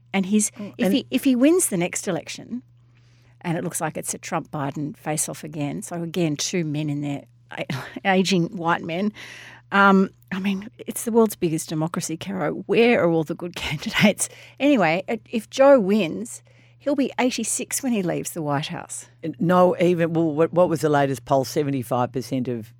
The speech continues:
Speaker 2: Democrat voters think he's too old. I mean, he h-, holds a press conference to defend himself and hit back at the allegations. And he confuses the prime ministers or the pre-
Speaker 1: <laughs> Me-, Mexico with,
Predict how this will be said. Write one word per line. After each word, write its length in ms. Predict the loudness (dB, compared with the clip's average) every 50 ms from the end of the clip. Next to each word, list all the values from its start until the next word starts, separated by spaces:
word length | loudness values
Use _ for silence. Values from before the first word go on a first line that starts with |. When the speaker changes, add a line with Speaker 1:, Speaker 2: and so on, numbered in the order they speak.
| _ _ _ _ _ 0
Speaker 2:
Democrat 520 | 2 2 2 2 0 0 0 -2 -2 -2
voters 540 | -2 -2 -2 -2 -2 -4 -6 -10 -14 -20 -20 _ _ _ _ _
think 180 | -6 -4 -4 -4
he's 160 | -6 -8 -8
too 240 | -8 -6 -6 -4 -4
old. 260 | -4 -4 -6 -8 -12 -18 -20 -20 -20 -20 -18 -10 -4
I 60 | 0
mean, 140 | 0 2 2
he 120 | 4 2
h-, 140 | 2 2 2
holds 320 | 4 4 4 4 4 0
a 40 | -4
press 260 | 0 2 2 2 0
conference 440 | -2 -4 -4 -4 -2 -4 -6 -6 -6
to 120 | -4 -4
defend 320 | -4 -2 -2 -2 -2 -2 -2
himself 640 | -4 -6 -6 -6 -6 -4 -4 -4 -4 -8 -12 -18 -20 _ _ -20 _ _ -8
and 120 | -6 -6
hit 280 | -4 -4 -4 -4 -2 0
back 420 | 2 2 2 2 0 -4 -12 -20 -20 _ _ _ _ -10 -6 -4
at 120 | -2 0
the 120 | 2 2
allegations. 800 | 2 2 2 2 2 2 0 0 0 -2 -4 -8 -8 -8 -10 -12 -16 _ -20 -20 -20 _ _
And 100 | -2 -2
he 80 | 0 0
confuses 800 | 0 -2 -2 -2 -2 0 0 0 0 0 0 -2 -2 -4 -8 -12
the 120 | -12 -12
prime 300 | -6 -2 0 2 2 2
ministers 560 | 2 0 0 -2 -4 -4 -2 -2 0 0 2
or 100 | 2 4
the 100 | 4 4
pre- 200 | 4 4 4 4 6
Speaker 1:
<laughs> 0 |
Me-, 140 | 6 6 8
Mexico 720 | 8 6 6 8 6 6 6 4 8 10 12 12 12 12
with, 200 | 8 6 4 2